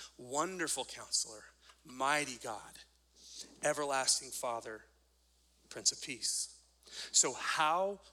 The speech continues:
will God accomplish light, joy, freedom, and peace? By the birth of a child. It says it right here.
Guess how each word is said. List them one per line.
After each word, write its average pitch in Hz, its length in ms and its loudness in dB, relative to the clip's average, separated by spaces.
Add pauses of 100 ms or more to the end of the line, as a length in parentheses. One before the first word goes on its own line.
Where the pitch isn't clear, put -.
will 151 140 0
God 151 340 2
accomplish 143 500 0 (100)
light, 151 300 2 (220)
joy, 147 480 2 (160)
freedom, 151 600 0 (140)
and 131 220 -6
peace? - 680 2 (680)
By 131 140 -6
the - 80 -12
birth 131 300 -4
of 135 80 -8
a 135 40 -8
child. 107 380 -6 (880)
It - 80 -10
says 117 240 0
it 107 120 -8
right 117 200 -4
here. 117 320 -10